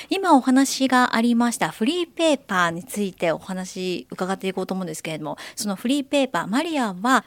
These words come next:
まずどんな方にこう読まれているのか、で、読んだ方から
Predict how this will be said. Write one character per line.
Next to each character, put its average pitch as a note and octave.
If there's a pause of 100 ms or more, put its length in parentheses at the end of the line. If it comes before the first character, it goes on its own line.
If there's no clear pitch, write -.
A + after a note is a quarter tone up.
ま A#3
ず F3
ど C#4
ん C#5
な B4+
方 A3+
に D#3
こ D#3+
う -
読 F#3
ま E4
れ C#4+
て E3
い F#3
る G3+
の E3
か、 D3
で、 A#3
読 F#4+
ん -
だ A4+
方 A#3
か F3+
ら F3+